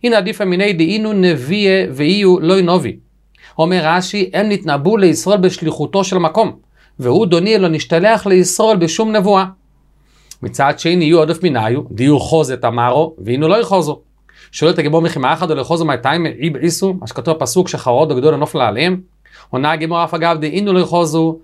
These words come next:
מה זה חוזו?" המזל, אומר רש"י, שר של כל אדם למעלה, המלאך ששומר עליו, הוא ראה את המרו, לכן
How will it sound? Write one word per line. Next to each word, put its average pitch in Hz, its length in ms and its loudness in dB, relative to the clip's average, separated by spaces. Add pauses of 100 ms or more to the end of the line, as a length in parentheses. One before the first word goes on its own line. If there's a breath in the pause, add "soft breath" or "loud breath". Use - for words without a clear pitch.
(240 loud breath)
מה 156 400 2
זה 170 380 0
חוזו?" 143 440 -2 (420 soft breath)
המזל, 135 520 2
אומר 156 200 0
רש"י, 170 320 0
שר 214 420 0
של 185 180 -4
כל 190 180 0
אדם 175 200 2
למעלה, 165 360 2
המלאך 147 360 0
ששומר 165 380 -2
עליו, 160 300 2 (380)
הוא 180 260 2
ראה 156 280 2
את 180 100 -6
המרו, 160 640 0
לכן 165 480 -2